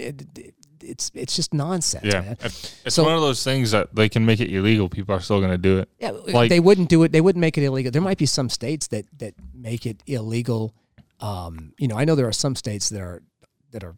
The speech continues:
Speaker 1: kinda hard on it,
Speaker 2: Mm-hmm.
Speaker 1: and, uh, most of the states that are, that have restrictions are restrictions after twelve weeks or
Speaker 2: Mm-hmm.
Speaker 1: eighteen weeks of.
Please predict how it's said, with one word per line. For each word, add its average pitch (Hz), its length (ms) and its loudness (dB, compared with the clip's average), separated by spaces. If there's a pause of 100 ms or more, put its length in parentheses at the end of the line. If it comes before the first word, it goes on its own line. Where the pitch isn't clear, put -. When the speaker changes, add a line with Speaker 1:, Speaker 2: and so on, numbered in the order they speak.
Speaker 1:
kinda 87 320 -10 (300)
hard 151 360 -2
on 76 180 -10
it, 76 140 -16
Speaker 2:
Mm-hmm. 104 280 4 (180)
Speaker 1:
and, 104 320 -6 (100)
uh, 127 60 -8
most 127 380 0
of 139 40 -12
the 123 80 -2
states 101 360 -6
that 107 140 -6
are, 92 320 -8
that 101 120 -12
have 202 220 -10
restrictions 104 560 -6 (120)
are 110 100 -6
restrictions 107 500 -6
after 110 300 -10
twelve 101 340 -6
weeks - 420 -10
or 113 60 -2
Speaker 2:
Mm-hmm. 101 200 2
Speaker 1:
eighteen 104 320 -6
weeks 95 240 -10
of. 95 220 -16